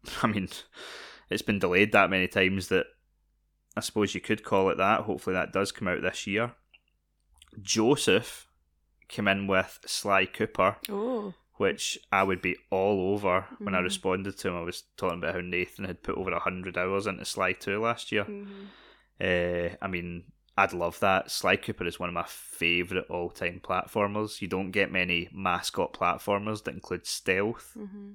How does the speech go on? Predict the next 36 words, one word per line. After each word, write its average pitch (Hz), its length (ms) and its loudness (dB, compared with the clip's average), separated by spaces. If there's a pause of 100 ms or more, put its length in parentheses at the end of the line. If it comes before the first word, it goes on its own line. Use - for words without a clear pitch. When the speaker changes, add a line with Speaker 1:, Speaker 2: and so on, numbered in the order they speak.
Speaker 1:
but 87 420 0 (500)
Big 95 200 -2
Sly 90 340 -2
knows 95 260 -4
what's - 180 -8
up. 90 280 -4
Speaker 2:
Yeah. 202 200 -14 (400)
Speaker 1:
So 90 720 0 (240)
hopefully 110 800 0 (220)
one 92 400 -2
day 90 200 0
we 90 80 -4
would 87 180 -4
get 82 200 -2
that. 82 240 0
I'd 87 160 -8
definitely 87 420 -4
be 90 80 -4
all 85 180 -2
over 87 200 -6
that. 90 440 -2 (760)
We 98 140 2
have 90 560 2
Craig, 107 420 2
who 98 140 -2
wrote 92 200 0
in 90 120 0
with - 100 -8
a - 60 -6
couple - 260 -4
of 104 60 2
suggestions. 107 580 -2
He 98 120 -6
said, 90 420 -2
"Dino 101 300 2
Crisis. 110 680 0